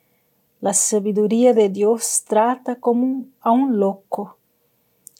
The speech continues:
Ataviado con un atuendo de bula, el Rey de Reyes, insultado con una coronación simulada. Y nos duele el orgullo tan fácilmente, ¿verdad?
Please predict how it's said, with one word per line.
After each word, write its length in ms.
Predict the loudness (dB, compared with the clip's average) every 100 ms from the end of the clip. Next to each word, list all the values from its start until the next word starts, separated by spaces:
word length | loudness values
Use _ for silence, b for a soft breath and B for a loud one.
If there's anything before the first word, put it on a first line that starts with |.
| -18 -12
Ataviado 960 | -4 2 2 2 2 4 4 2 -2
con 240 | 2 2 2
un 160 | 2
atuendo 680 | 0 -2 -2 0 0 0 -2
de 160 | 0 0
bula, 680 | 0 -2 -2 -4 -8 -12 _ _ _ _ 0
el 200 | 2 2
Rey 300 | 2 2 2
de 180 | 0
Reyes, 760 | 0 0 -2 -2 -8 -10 -8 -6
insultado 920 | -4 -2 0 -2 -4 0 2 2 0
con 160 | 0 0
una 180 | 0 0
coronación 840 | 2 2 2 0 -2 0 0 0
simulada. 960 | -4 -4 -4 -2 -2 -2 -2 -6 -10 -14 _ _ _ _ _ _ _
Y 100 | -2
nos 300 | 0 2 0
duele 420 | 0 4 4 4 4
el 120 | 4
orgullo 520 | 0 0 0 0 -2
tan 340 | -2 -2 -2
fácilmente, 960 | -4 -4 -2 -2 -2 -2 -2 -4 -4 -6
¿verdad? 540 | -4 -2 -2 -2 -4